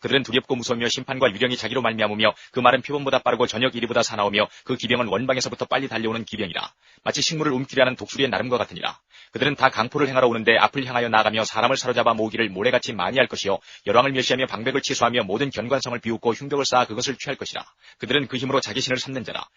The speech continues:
이에 바람같이 급히 몰아 지나치게 행하여 득죄하리라. 선지가 가로되, 여호와 나의 하나님, 나의 거룩한 자시여, 주께서는 만세전부터 계시지 아니하시니까 우리가 사망에 이르지 아니하리이다. 여호와여, 주께서 심판하기 위하여 그를 두셨나이다. 반석이시여, 주께서 경계하기 위하여 그를 세우셨나이다.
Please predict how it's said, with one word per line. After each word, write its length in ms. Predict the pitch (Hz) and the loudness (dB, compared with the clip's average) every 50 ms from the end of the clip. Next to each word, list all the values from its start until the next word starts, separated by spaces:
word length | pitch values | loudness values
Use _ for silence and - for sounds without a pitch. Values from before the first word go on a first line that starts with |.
| _ - | _ 0
이에 180 | 110 120 127 | 2 2 2
바람같이 380 | - 104 117 123 127 127 - 127 | 4 2 0 2 2 0 0 -2
급히 200 | - 117 - 135 | -6 -6 -4 0
몰아 180 | 120 120 123 117 | 2 4 4 4
지나치게 380 | - 123 117 - - - 127 | 4 2 0 0 0 0 -2
행하여 240 | 110 110 110 110 107 | 0 2 2 2 2
득죄하리라. 560 | - - - - 131 120 - - - - - - _ _ _ _ - _ _ - | 0 -2 -4 -2 -2 -2 -2 -4 -8 -10 -10 -12 _ _ _ _ -20 _ _ -8
선지가 320 | - 127 135 143 131 139 | -6 -4 -2 -2 2 4
가로되, 280 | 127 127 123 123 127 101 | 4 4 4 4 4 4
여호와 220 | 107 120 131 127 | 4 6 6 6
나의 180 | 113 113 123 120 | 6 4 4 4
하나님, 240 | 117 113 113 113 | 2 0 -2 0
나의 200 | 104 98 110 131 | 4 4 4 4
거룩한 300 | 131 - 117 123 - 120 | 4 0 -4 -4 -4 -2
자시여, 300 | 113 110 107 - 113 107 | -2 -2 0 2 2 0
주께서는 420 | - - 110 - 127 127 135 131 107 | 0 -2 -4 -4 -2 -2 -2 -2 0
만세전부터 540 | 90 90 110 113 135 131 139 127 127 - 127 | 0 0 0 0 0 -2 -2 -2 -2 -4 -4
계시지 280 | - 117 - - 127 117 | -2 -4 -2 0 0 0
아니하시니까 680 | 113 113 107 - 110 95 82 78 - - 76 - - _ _ _ _ - - - - | 2 0 0 -2 -4 -6 -8 -10 -10 -12 -12 -12 -14 _ _ _ _ -20 -20 -16 -8
우리가 240 | - 120 131 147 143 | -4 0 2 2 4
사망에 320 | - 120 123 135 143 143 | 4 2 2 2 2 0
이르지 240 | 135 127 127 123 131 | -2 -2 0 2 2
아니하리이다. 500 | 120 113 104 90 82 80 - 85 - - _ - - | 2 2 0 -2 -4 -6 -8 -8 -8 -8 _ -6 -2
여호와여, 320 | 117 107 107 110 107 107 | 0 4 6 6 6 6
주께서 300 | 104 - - 135 131 135 | 4 2 -2 -2 0 0
심판하기 400 | 120 - 135 139 - 131 131 120 | 0 -2 -2 -2 0 0 0 4
위하여 240 | 127 127 120 123 127 | 4 4 6 6 4
그를 180 | - - 143 131 | 2 0 -2 -2
두셨나이다. 580 | - 127 139 127 107 90 82 - - - - _ _ _ - _ | -2 -4 -4 -2 -2 -2 -4 -4 -8 -12 -14 _ _ _ -20 _
반석이시여, 460 | - 113 117 131 - 120 123 - 131 | -4 -4 -2 0 0 0 2 2 2
주께서 300 | 123 - 131 - 123 143 | 2 2 0 0 0 0
경계하기 400 | 127 - 110 123 127 135 131 127 | 0 -2 -2 0 2 2 2 4
위하여 200 | 131 127 123 127 | 4 4 4 4
그를 240 | 120 - 127 127 123 120 | 2 4 4 2 4 2
세우셨나이다. 580 | - 127 120 - 107 92 82 73 - - - | 0 -2 -4 -6 -6 -8 -10 -10 -10 -12 -12